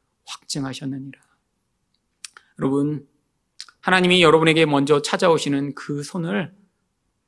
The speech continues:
붙들고 하나님께 반응하시는 여러분 되시길 바랍니다. 여러분, 여러분의 영혼의 그 모든 죄책감을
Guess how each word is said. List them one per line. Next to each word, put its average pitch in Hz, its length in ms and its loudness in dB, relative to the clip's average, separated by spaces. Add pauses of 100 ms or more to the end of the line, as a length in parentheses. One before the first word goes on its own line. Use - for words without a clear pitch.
(220)
붙들고 151 760 2
하나님께 185 600 0
반응하시는 147 600 -4
여러분 135 220 -6
되시길 131 360 -12
바랍니다. 156 640 -16 (880)
여러분, 214 320 6
여러분의 202 420 8
영혼의 190 420 4
그 202 100 2
모든 175 340 4
죄책감을 175 880 -2